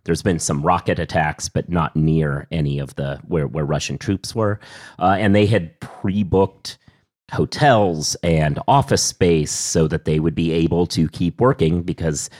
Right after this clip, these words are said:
as an interna-, as a company that services international clients, they didn't want to have interruption.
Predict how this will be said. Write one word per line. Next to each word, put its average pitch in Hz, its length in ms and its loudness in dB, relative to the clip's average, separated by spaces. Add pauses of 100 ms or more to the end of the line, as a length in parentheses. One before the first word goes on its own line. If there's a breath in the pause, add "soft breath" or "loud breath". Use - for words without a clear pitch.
(220 loud breath)
as 80 160 -2
an 85 80 0
interna-, 87 420 0
as 80 160 -2
a 78 60 -6
company 92 340 0
that - 140 -6
services 76 540 -2
international 78 500 0
clients, 76 600 -2
they 73 520 0 (520)
didn't 82 200 -4
want 78 160 -2
to 78 80 -4
have 71 140 -2
interruption. 69 580 -4